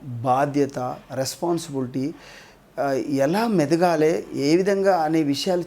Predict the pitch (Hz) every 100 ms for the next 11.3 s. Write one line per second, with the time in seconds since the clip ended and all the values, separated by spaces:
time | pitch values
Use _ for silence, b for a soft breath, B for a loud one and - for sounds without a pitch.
0 | 156 131 156 143 123 - 127 107 - B
1 | B B 131 127 139 180 202 190 185 143
2 | 143 147 - 151 160 143 - 127 113 117
3 | 110 - 120 117 135 139 135 131 131 123
4 | 117 120 - - 120 117 117 113 117 107
5 | 113 117 110 107 101 101 - B B B
6 | B - 170 247 269 247 247 226 - 196
7 | 226 220 214 170 165 202 208 160 143 185
8 | 214 196 175 165 151 139 147 B B 139
9 | 151 147 139 135 127 - 190 202 196 185
10 | 175 170 160 160 180 202 185 170 147 143
11 | 143 135